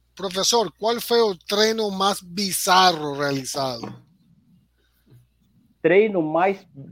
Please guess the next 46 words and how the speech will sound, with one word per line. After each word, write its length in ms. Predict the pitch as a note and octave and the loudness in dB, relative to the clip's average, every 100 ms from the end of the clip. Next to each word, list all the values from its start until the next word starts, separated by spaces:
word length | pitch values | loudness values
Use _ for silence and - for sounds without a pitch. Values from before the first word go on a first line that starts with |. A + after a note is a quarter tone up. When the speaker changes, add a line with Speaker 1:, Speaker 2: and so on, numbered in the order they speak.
| - - | -20 -6
Speaker 2:
bizarro 680 | B2 A2 B2 F#3+ G3 C#3+ A#2 - _ _ _ _ - | -6 2 4 6 4 2 -6 -12 _ _ _ _ 0
que 80 | D3+ | 2
eu 60 | |
fiz, 500 | C3+ - G3+ B3+ - | 2 2 0 0 -4
que 80 | - | 0
eu 80 | C#3 | 4
dei 200 | D3 E3 | 6 4
pra 160 | E3 | 4
alguém, 300 | B2+ C3+ G#3 | 2 4 2
assim, 260 | F3+ - F3 | 2 0 -2
passei 340 | E3+ C#3+ - | 0 0 0
pra 140 | D3 B2 | 2 2
Speaker 1:
É. 20 | |
Speaker 2:
alguém? 340 | C3 A#3+ E4 - _ _ _ _ - | 4 2 0 -8 _ _ _ _ -16
Speaker 1:
É, 40 | C3+ | -12
suponho 360 | - B2 D3+ G3+ | -10 -10 -4 2
Speaker 2:
É, 100 | D3+ | 2
Speaker 1:
que 40 | |
sim, 200 | G2 D3 C3 | 2 -4 -8
sim. 140 | B2+ - - | -12 -16 -2
Speaker 2:
eu 160 | D#3+ | 2
acho 120 | B3+ E3 | 4 2
Speaker 1:
Vai. 120 | D3 | -2
Speaker 2:
que 80 | B2 - _ - | -2 -8 _ -4
o, 80 | |
o 40 | F3+ | -2
mais 260 | F#3+ A3+ | 0 0
bizarro, 540 | F#3 F3+ D#3 E3+ A3+ G3 | 0 -4 2 4 4 2
eu 60 | |
posso 240 | F3 F#3+ - | 2 0 2
falar 220 | F3+ D#3+ | 4 4
aqui, 240 | D3+ F3 F#3+ | 4 -2 -4
que 220 | D#3+ - | -4 -4
falando 380 | - C3+ D3 C#3 | 0 2 4 2
na 100 | B2+ | -2
Conrads, 460 | A#2+ C#3 F3+ E3+ - | 0 0 2 -2 -8
principalmente, 600 | - _ A#2 A#2+ D#3+ E3 | -20 _ -4 -2 -4 -4
o 60 | B2+ | -4
mais 420 | D3 D#3 D3+ C3+ - - _ _ _ _ | 0 0 0 -4 -10 -20 _ _ _ _
foi 220 | E3 F3+ | 2 2
quando 280 | F3+ G3 G3 | 0 2 2
a 60 | |
gente 260 | F3 F#3+ - | 2 -4 -4
foi 180 | - G3 | -2 -2
primeira 400 | F#3+ F3 G#3 G#3 | 0 0 2 2
vez 420 | C#3 C#3+ G#3 C4+ | 4 2 2 -2